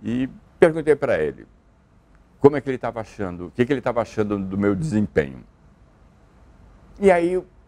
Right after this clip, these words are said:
pra minha surpresa, ficou um silêncio, um silêncio muito longo. Aí ele levantou a cabeça, olhou pra mim e disse: "Gilberto, enquanto não te mandar embora, você vai indo bem." Aí eu achei que a conversa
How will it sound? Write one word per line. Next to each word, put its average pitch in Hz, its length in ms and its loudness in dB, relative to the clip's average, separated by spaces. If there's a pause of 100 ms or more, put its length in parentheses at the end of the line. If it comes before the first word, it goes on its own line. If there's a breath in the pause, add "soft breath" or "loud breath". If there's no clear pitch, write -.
(160)
pra 123 120 6
minha 113 140 -2
surpresa, 147 440 2
ficou 156 260 -2
um 156 120 -6
silêncio, 123 580 -2
um 123 60 -10
silêncio 156 420 -4
muito 233 300 -2
longo. 95 400 2 (1040)
Aí 165 200 4
ele 175 200 4
levantou 131 420 2
a 123 60 0
cabeça, 131 380 -2
olhou 113 180 0
pra 110 160 0
mim 120 160 -4
e 117 60 -2
disse: 90 440 -4 (1120)
"Gilberto, 139 560 2 (880)
enquanto 143 420 -2
não 139 120 -4
te 123 140 -8
mandar 104 260 2
embora, 101 320 2
você 120 300 -4
vai 117 160 2
indo 127 180 -6
bem." 92 300 0 (1040 soft breath)
Aí 175 160 4
eu 208 80 6
achei 226 260 0
que 196 60 2
a 196 60 0
conversa 110 400 2